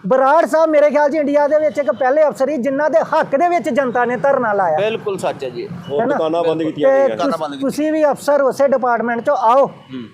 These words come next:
Speaker 1: ਆਪਣੇ ਸਮਾਜ ਲਈ, ਆਪਣੇ ਜਨਤਾ ਦੇ ਹੱਕ ਲਈ, ਉਹਨਾਂ ਦੀ ਰਖਵਾਲੀ ਲਈ ਤੁਹਾਨੂੰ ਸਟੈਪ ਲੈਣੇ ਹੀ ਪੈਣੇ ਨੇ।
Speaker 2: ਹੂੰ।
Speaker 1: ਮੈਂ ਕਿਸੇ ਅਫਸਰ ਨੂੰ ਮਾੜਾ ਨਹੀਂ ਕਹਿੰਦਾ, ਹੋ ਸਕਦਾ ਇਹਨਾਂ ਨੂੰ ਵੀ ਕਿਤੇ ਬੰਦਿਸ਼ਾਂ ਹੋਏ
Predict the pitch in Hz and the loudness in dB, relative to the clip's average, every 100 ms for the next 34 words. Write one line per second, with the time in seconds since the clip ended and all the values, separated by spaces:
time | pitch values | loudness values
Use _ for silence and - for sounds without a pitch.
0 | _ _ _ - - - 214 240 247 254 | _ _ _ -20 -8 -4 -4 -2 0 0
1 | 254 247 233 226 202 240 269 247 233 254 | 0 -2 0 0 0 0 0 0 0 0
2 | 233 208 233 240 262 185 247 - 208 208 | 0 0 -2 0 0 0 -2 -2 -2 0
3 | 220 262 269 220 233 247 220 220 247 240 | 0 0 -2 -2 -2 -2 -2 -2 -2 -2
4 | 208 220 208 220 247 247 254 214 226 - | 0 0 0 -2 -2 -2 -2 -4 -6 -4
5 | 233 247 226 202 220 208 190 151 156 233 | -2 0 0 0 -4 -4 -4 -4 -6 -6
6 | 285 - - - 185 220 214 233 240 226 | -8 -12 -16 -8 -2 -2 -2 -2 -2 -2
7 | - 220 240 233 202 190 233 262 254 277 | -2 -4 -4 -2 -2 -2 -2 -2 0 2
8 | 285 285 285 311 302 285 294 302 277 294 | 2 2 2 2 2 2 0 0 0 0
9 | 240 240 269 285 294 | 0 -2 -2 0 0